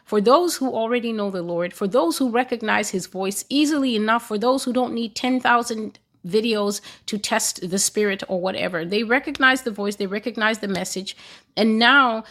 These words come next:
they are supposed to go into repentance. Repentance for your personal life, repentance for your family members, uh, a, a time of warning them, a time of sharing these videos while the sun is still up and you're still allowed to do things like that.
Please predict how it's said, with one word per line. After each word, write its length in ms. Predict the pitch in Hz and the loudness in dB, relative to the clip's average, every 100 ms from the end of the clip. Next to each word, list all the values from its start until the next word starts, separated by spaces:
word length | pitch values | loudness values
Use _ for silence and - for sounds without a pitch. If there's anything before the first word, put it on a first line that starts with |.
| _ | _
they 180 | 170 220 | 0 2
are 160 | 220 226 | 2 0
supposed 580 | - 220 - 247 262 - | 0 -4 -4 -2 -2 -4
to 60 | |
go 300 | 202 196 196 | -4 -2 -2
into 300 | 202 202 202 | -2 -4 -4
repentance. 720 | 185 180 - 180 185 170 - - _ | -6 -6 -6 -6 -8 -10 -12 -16 _
Repentance 500 | 202 208 269 285 269 | -2 2 2 2 -4
for 160 | - 233 | -2 -2
your 140 | 220 | -2
personal 500 | 214 233 233 214 185 | -4 -4 -4 -4 -4
life, 240 | 160 175 - | -4 -8 -8
repentance 500 | 202 269 277 247 - | -2 0 0 -2 -4
for 360 | 220 208 202 - - _ _ _ | -4 -2 -2 -6 -20 _ _ _
your 160 | 180 208 | -2 0
family 380 | 220 214 220 190 | 4 2 2 -2
members, 440 | 175 170 165 - - | -2 -4 -8 -10 -6
uh, 280 | 185 185 180 - | -2 0 -2 -6
a, 120 | - _ 208 | -12 _ -8
a 40 | |
time 380 | - 285 294 311 | -2 4 4 4
of 180 | 233 - | -4 -8
warning 680 | 170 170 196 226 269 247 190 | -8 -6 -2 0 0 0 -2
them, 200 | 170 165 | -6 -6
a 100 | 196 | -8
time 340 | 202 269 294 233 | 0 2 2 0
of 160 | 202 | -4
sharing 540 | - - 233 240 233 214 | -4 -2 0 0 0 -2
these 260 | 202 190 | -4 -4
videos 460 | 170 202 185 165 - | -2 0 0 -2 -4
while 240 | 190 240 302 | 2 4 4
the 80 | |
sun 260 | 277 - 233 | -2 -4 -4
is 80 | 208 | -4
still 280 | - 202 - | -6 -8 -4
up 240 | 170 - - | -6 -6 -6
and 140 | 190 | -6
you're 80 | 180 | -4
still 240 | - 202 185 | -6 -6 -4
allowed 320 | 165 160 170 | -2 -2 -4
to 100 | 180 | -10
do 300 | 170 160 170 _ _ _ - | -10 -10 -10 _ _ _ -2
things 280 | 240 254 | 0 0
like 160 | 226 202 | -4 -6
that. 260 | - 160 | -6 -6